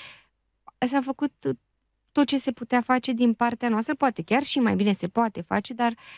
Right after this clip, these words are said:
pentru a, a-i aduce împreună și la aceeași masă, așa cum v-am spus, și pentru a, de asemenea, a fost ieri, scuzați-mă, și, um, am lansat platforma româniaviitorului punct ro, unde I N C D-urile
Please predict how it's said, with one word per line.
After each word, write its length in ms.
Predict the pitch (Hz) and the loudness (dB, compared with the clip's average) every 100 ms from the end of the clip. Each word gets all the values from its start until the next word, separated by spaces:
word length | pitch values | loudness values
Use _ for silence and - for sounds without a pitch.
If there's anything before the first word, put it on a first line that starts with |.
| _ _ | _ _
pentru 360 | 302 294 294 285 | 2 2 2 2
a, 260 | 269 262 - | 2 0 -4
a-i 220 | 247 247 | -4 -4
aduce 360 | 233 277 - | -6 -6 -4
împreună 440 | 269 240 247 254 247 | -4 -2 -2 -2 -2
și 160 | 233 | -2
la 80 | 233 | -2
aceeași 420 | 220 - 233 220 | -2 0 -2 0
masă, 260 | 220 220 - | 0 0 -2
așa 200 | 208 208 | -6 -6
cum 200 | - 202 | -4 -2
v-am 180 | 196 190 | 0 -2
spus, 300 | - - 247 | -4 -6 -4
și 140 | - | -4
pentru 340 | 240 240 233 240 | -2 -2 0 0
a, 140 | 240 - - - | 0 -4 -14 -4
de 80 | 254 | 0
asemenea, 340 | 240 269 269 - | 0 0 -2 -2
a 100 | 240 | -4
fost 260 | - 269 - | -4 -8 -4
ieri, 240 | 240 240 | -2 -2
scuzați-mă, 600 | - 240 220 233 254 254 | -4 -6 -4 -4 -2 -2
și, 420 | 247 - 254 254 247 226 | 0 -2 -2 -2 -4 -6
um, 680 | - 226 226 226 220 208 214 | -4 -2 0 0 -2 -4 -8
am 340 | - 220 214 214 | -4 0 0 0
lansat 540 | 214 214 - 240 - 240 | 0 0 0 -4 -4 -6
platforma 480 | 233 226 - 233 240 | -2 -2 0 0 0
româniaviitorului 1040 | 233 226 226 226 226 220 208 226 226 226 | 2 2 4 4 2 -2 -2 -2 0 -2
punct 340 | 214 220 220 - | -2 -4 -4 -4
ro, 220 | 180 98 - - - _ | -8 -8 -14 -20 -20 _
unde 340 | 220 220 202 | 0 2 0
I 160 | 208 214 | -2 0
N 140 | 247 | 0
C 100 | 254 | 0
D-urile 600 | 226 180 180 190 214 277 | -4 -6 -4 -4 -4 -8